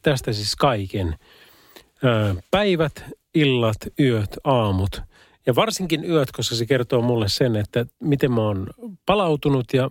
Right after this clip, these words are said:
millä tavalla sitten lähtee seuraavat päivät liikenteeseen. Kannattaako treenata vai ei?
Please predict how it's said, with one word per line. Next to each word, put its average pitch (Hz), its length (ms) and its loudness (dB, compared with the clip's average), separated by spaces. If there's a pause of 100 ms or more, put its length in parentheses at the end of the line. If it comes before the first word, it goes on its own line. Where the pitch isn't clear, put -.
millä 135 220 2
tavalla 110 320 0
sitten 110 180 -2
lähtee 107 260 -2
seuraavat 101 420 0
päivät 101 280 -2
liikenteeseen. 98 540 0 (340)
Kannattaako 139 520 0
treenata 107 500 0
vai 101 140 0
ei? 107 100 -2